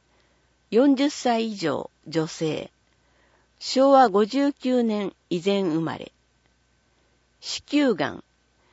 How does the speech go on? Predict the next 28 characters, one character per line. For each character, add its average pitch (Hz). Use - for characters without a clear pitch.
頸 294
部 175
細 214
胞 196
診、 -
二 190
千 190
円。 -
頸 320
部 202
プ -
ラ 226
ス -
体 294
部 165
細 202
胞 190
診。 -
子 -
宮 302
体 285
部 165
細 262
胞 269
診 233
検 226
査 143
は、 131